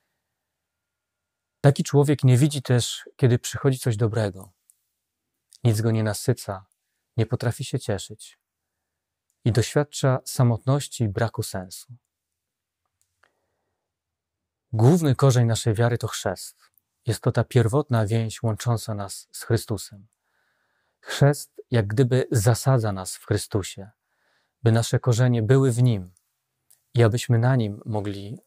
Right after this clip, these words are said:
y, dalej budować, ukorzeniać się. Cała nasza wiara wypływa z korzenia, jakim jest chrzest.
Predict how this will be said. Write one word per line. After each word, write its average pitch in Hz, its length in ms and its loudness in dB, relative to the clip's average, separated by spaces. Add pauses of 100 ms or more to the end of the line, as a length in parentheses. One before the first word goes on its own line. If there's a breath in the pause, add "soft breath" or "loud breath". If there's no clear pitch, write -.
(140)
y, 104 120 -10
dalej 120 320 2
budować, 110 640 -4 (560)
ukorzeniać 107 600 -2
się. 113 280 -18 (840)
Cała 147 320 4
nasza 98 280 -2
wiara 98 320 -4
wypływa 107 480 0
z - 80 -10
korzenia, 107 540 -4 (640)
jakim 110 300 0
jest 104 240 -6
chrzest. - 400 -10